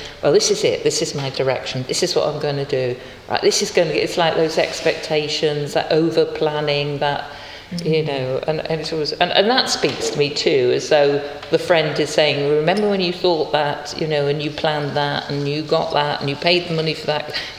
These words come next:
Speaker 1: course," which is the family joke, all the courses I go on. You know, it's like that old story of the person who goes around the world looking for treasure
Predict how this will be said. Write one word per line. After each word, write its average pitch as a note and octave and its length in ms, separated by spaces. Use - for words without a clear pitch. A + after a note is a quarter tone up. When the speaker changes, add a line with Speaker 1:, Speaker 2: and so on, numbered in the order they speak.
Speaker 1:
course," D3+ 540
which - 220
is C#3 140
the C#3 100
family C#3+ 400
joke, C#3 460
all C3 180
the B2+ 60
courses C3 500
I B2+ 120
go B2+ 200
on. D3 140
You C4+ 60
know, C#4 80
it's B3 180
like A#3+ 160
that G3 220
old F#3+ 260
story F3 460
of C#3 100
the D#3 60
person D#3 360
who D3+ 60
goes D3 380
around D#3 340
the D3 60
world D3+ 260
looking C#3 320
for - 140
treasure - 480